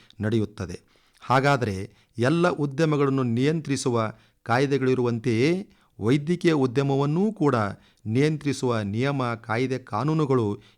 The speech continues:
ಇಲ್ಲವೇ ಎಂಬ ಪ್ರಶ್ನೆ ಏಳುವುದು ಸಹಜ. ಈ ಪ್ರಶ್ನೆಗೆ ಉತ್ತರಿಸುವ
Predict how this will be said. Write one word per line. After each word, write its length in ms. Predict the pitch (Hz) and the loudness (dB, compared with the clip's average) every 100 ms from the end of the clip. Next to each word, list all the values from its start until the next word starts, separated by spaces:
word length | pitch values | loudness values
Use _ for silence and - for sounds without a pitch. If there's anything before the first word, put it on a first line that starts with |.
| - | -2
ಇಲ್ಲವೇ 520 | 143 147 113 113 120 - | 2 4 4 0 -2 -10
ಎಂಬ 160 | 117 113 | -4 -4
ಪ್ರಶ್ನೆ 520 | 113 127 - 104 101 - _ - | -2 -4 -4 -6 -6 -12 _ -6
ಏಳುವುದು 440 | 120 127 113 104 | 0 2 2 -2
ಸಹಜ. 360 | 98 107 101 87 90 _ _ _ - | -4 -4 -6 -8 -12 _ _ _ -6
ಈ 80 | |
ಪ್ರಶ್ನೆಗೆ 420 | 127 160 - 165 147 | -2 -2 -2 -2 0
ಉತ್ತರಿಸುವ 760 | 135 135 180 180 151 135 107 | -2 -2 -2 -2 0 0 0